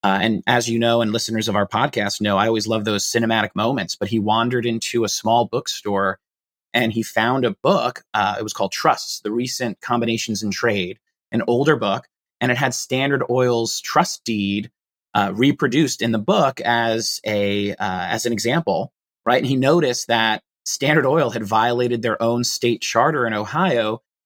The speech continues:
by transferring control of the organization to mostly out-of-state trustees in New York. So when we think about Standard Oil being broken up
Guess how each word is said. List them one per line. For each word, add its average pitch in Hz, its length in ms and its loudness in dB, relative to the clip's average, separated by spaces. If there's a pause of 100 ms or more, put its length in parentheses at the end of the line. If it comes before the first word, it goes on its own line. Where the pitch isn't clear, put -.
(140)
by 113 120 4
transferring 131 600 0
control 139 560 2
of 123 80 -2
the 117 80 0
organization 107 880 0 (360)
to 123 100 2
mostly 127 460 2
out-of-state 110 520 0
trustees 117 560 -2
in 107 80 -2
New 107 60 0
York. 107 360 2 (400)
So 127 140 2
when 123 80 2
we 123 100 2
think 165 220 0
about 123 480 2
Standard 127 400 0
Oil 120 480 2
being 113 220 0
broken 110 340 0
up 117 260 0